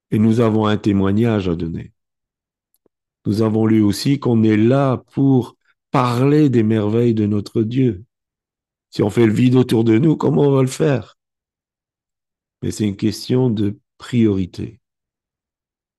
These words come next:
L'unité véritable ne pourra se vivre que quand nos mentalités vont changer. Si no-,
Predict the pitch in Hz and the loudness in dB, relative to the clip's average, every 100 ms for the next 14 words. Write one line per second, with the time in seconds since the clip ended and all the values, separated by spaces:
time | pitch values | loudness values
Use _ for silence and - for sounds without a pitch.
0 | _ _ 131 139 151 147 151 139 127 113 | _ _ -4 0 0 0 2 2 4 2
1 | 107 - 156 165 143 127 127 113 117 123 | 0 0 0 2 0 0 -2 -2 -2 -2
2 | 110 139 156 - 127 - 135 139 135 135 | 0 0 -2 -2 -4 -2 -2 0 0 -2
3 | 131 127 127 127 151 143 139 123 127 123 | -2 -2 -2 -2 -2 -2 -2 -4 -4 -4
4 | 143 123 95 _ _ _ _ _ _ _ | -4 -6 -10 _ _ _ _ _ _ _
5 | _ _ _ _ _ _ _ - 156 156 | _ _ _ _ _ _ _ -2 0 0